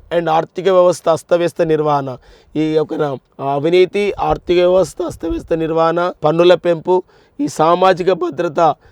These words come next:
చందా పెంపు, ఇలాంటి సంబంధించిన అంశాలతో ఇక్కడ కూడా దేశ ప్రజలంతా కూడా ఆందోళన చేశారు, ఎజిటేషన్ చేశారు, విద్యార్థులందరూ కూడా ధర్నాలు చేస్తున్నారు. ఈ క్రమంలోనే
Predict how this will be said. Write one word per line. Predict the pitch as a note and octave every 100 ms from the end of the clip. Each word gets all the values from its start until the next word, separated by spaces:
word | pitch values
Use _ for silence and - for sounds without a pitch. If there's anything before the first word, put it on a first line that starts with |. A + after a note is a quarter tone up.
| - -
చందా | D3+ E3 F3+
పెంపు, | F4+ D#4+ C#3+ D3 C#3+
ఇలాంటి | F3 F3+ F3+
సంబంధించిన | E3+ E3 D#3+ D3+
అంశాలతో | D3 E3+ E3+ E3 D4+ D4
ఇక్కడ | - - D#3+
కూడా | D#3+
దేశ | D#3 D#3 E3
ప్రజలంతా | F3 F3 F3 D#3+ D#3+
కూడా | E3 D#3 C#3+ _ _ - C#3+
ఆందోళన | D#3 F3+ F3+ F#3+ F#3
చేశారు, | F3+ D#3+ E3+ C#3+ E3 E3+ E3 _ _ _ -
ఎజిటేషన్ | D3+ E3 F#3+ E3+ E3+
చేశారు, | F3 E3 E3+ F3 F3 _ -
విద్యార్థులందరూ | C#3+ C#3 E3+ F3+ E3+ F3+ D#3+ E3
కూడా | E3 E3
ధర్నాలు | D#3 D#3 D#3
చేస్తున్నారు. | D3+ D3+ - C#3 C3 A#2 - _ _
ఈ | C#3 F3+
క్రమంలోనే | F3+ F#3 F3+ F3+ F#3 F#3 F3+